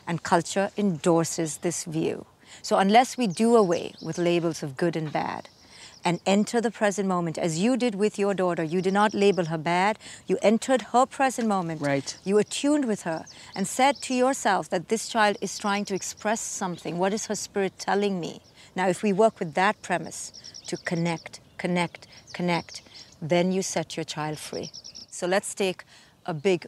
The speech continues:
Speaker 1: myth. They're all big, but the first one I talk about is that parenting, we've been told, is about raising the child.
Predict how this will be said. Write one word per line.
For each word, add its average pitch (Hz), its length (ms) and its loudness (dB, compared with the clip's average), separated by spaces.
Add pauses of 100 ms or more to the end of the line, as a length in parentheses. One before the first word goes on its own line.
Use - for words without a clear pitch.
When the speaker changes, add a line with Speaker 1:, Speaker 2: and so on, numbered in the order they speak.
Speaker 1:
myth. - 380 -10
They're 190 100 2
all 202 240 8
big, 170 300 -2
but - 160 -8
the 180 80 -6
first - 320 0
one 180 120 -2
I 165 80 -4
talk 160 240 -4
about 170 360 -4
is 175 160 -4
that 170 280 -2
parenting, 208 760 0 (260)
we've 175 220 2
been 170 140 4
told, 185 540 2 (380)
is 196 140 4
about 185 320 4
raising 160 380 0
the 156 100 -6
child. - 400 -6